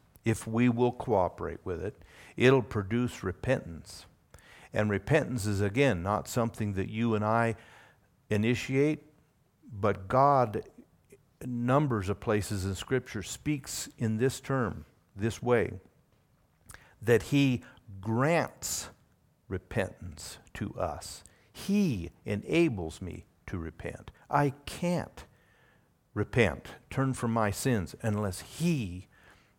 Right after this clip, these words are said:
prepares my heart and brings me to that point. I can never initiate any of these things, but I can stifle them.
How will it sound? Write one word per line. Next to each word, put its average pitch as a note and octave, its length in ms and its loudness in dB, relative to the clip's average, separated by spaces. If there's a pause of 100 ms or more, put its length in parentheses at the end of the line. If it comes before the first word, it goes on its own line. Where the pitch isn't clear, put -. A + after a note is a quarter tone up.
(260)
prepares C3 460 0
my G#2+ 160 0
heart C3 440 2
and G#2 220 -4
brings C3 300 0
me A2 160 0
to G2+ 160 -4
that G2 260 2
point. C#3 260 0 (1900)
I C3+ 240 6
can A#2+ 640 0
never D3 340 2
initiate A#2+ 880 0
any B2+ 220 0
of G2+ 60 -2
these F#2+ 200 -2
things, F2+ 560 -6 (420)
but G2 140 0
I F#2 100 2
can A#2 560 0
stifle - 800 -6
them. - 280 -16